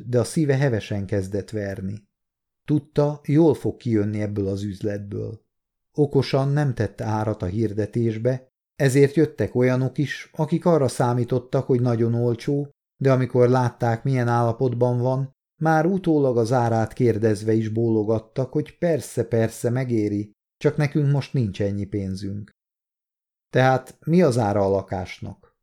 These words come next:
fejezte be a bőlére eresztett mondandóját doktor Herman.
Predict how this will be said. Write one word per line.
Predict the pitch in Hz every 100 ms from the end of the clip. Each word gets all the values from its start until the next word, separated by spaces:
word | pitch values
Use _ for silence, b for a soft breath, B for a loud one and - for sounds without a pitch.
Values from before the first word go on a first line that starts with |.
| _ _ _ _
fejezte | - 127 110 - -
be | 107 113 120
a | 120
bőlére | 113 131 117 107 104
eresztett | 110 110 113 - 120 -
mondandóját | 123 117 113 113 110 113 113 113
doktor | 117 120 - 120
Herman. | 120 107 98 98 95 98 -